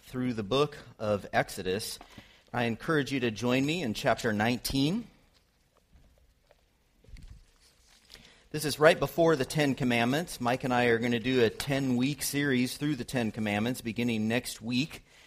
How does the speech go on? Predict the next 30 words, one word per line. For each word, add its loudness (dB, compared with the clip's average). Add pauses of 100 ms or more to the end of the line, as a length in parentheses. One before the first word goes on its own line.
(360)
And -2
this 0
is -2
kind 2
of -2
the -2
tee-off 0
for -8
that. -2
The -10
people 2
are 4
at 0
the -4
base 0
of -2
Mount 6
Sinai. 2 (420)
This -6
is -8
just -6
a -4
few -4
months 2
after 0
they've 0
left 2
Egypt. 0 (560)
And, 0
uh, 0